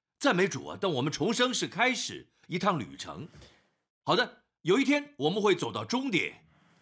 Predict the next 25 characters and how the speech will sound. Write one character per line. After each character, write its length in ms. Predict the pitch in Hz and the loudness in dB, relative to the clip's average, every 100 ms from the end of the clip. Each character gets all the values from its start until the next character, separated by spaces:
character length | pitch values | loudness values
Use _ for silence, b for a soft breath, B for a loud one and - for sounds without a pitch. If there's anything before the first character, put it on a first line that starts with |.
| b b _ _ B B - | b b _ _ B B -2
那 180 | 320 | 0
个 180 | 180 113 - | 0 -4 -4
叫 120 | 151 | -4
做 140 | 117 98 | -2 -6
宗 260 | - 214 | -6 -6
教。 360 | 196 185 - _ _ _ B B B B - | -2 -2 -4 _ _ _ B B B B -12
神 300 | - 165 247 | -2 0 0
所 200 | 311 151 | 2 0
做 200 | 127 240 | 2 4
的 140 | 147 104 | 2 0
其 300 | - 156 240 | -4 0 0
实 420 | 131 131 156 b b _ | 0 0 0 b b _
根 180 | 330 294 | 0 2
本 200 | 151 - | -2 -4
不 160 | - | -4
是 160 | 262 247 | -2 0
这 160 | 190 170 | 2 2
些 360 | 175 170 151 - | 4 2 0 -6
出 180 | 180 170 | -2 2
于 60 | |
肉 280 | 151 247 311 | 4 4 2
体 160 | 175 - | 2 -8
的 140 | - | -8
东 180 | 151 180 | -4 -4
西。 200 | - - | -4 -8